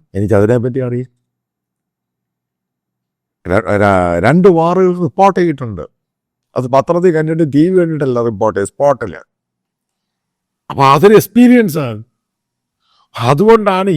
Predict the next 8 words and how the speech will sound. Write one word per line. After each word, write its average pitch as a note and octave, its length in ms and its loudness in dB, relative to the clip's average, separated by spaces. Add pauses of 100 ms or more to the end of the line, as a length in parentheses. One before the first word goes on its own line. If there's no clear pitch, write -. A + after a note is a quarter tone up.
ഈ - 20 -2 (220)
കാര്യങ്ങളൊക്കെ D3 560 -4 (100)
ഒരുവിധം C#3 420 -4
കുഴപ്പമില്ലാതെ B2+ 760 -6
പ്രെഡിക്റ്റ് G#2 360 -10
ചെയ്യുന്നത്. E2+ 380 -18 (840)
ഇത്രയും E3+ 320 2
ഉണ്ടായിട്ടുണ്ട്, F#3+ 540 0